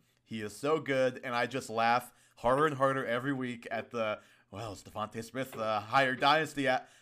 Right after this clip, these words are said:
valued asset than A J Brown?" that was happening through, like, one week of action. Like,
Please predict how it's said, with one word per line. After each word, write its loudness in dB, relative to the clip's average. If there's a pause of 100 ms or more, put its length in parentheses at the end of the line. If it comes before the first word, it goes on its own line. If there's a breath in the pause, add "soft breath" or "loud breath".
(120 soft breath)
valued 6
asset 4
than -2
A 0
J -2
Brown?" 4
that 4
was -4
happening 0
through, -4
like, -2
one -6
week -12 (400)
of -10
action. -2
Like, -2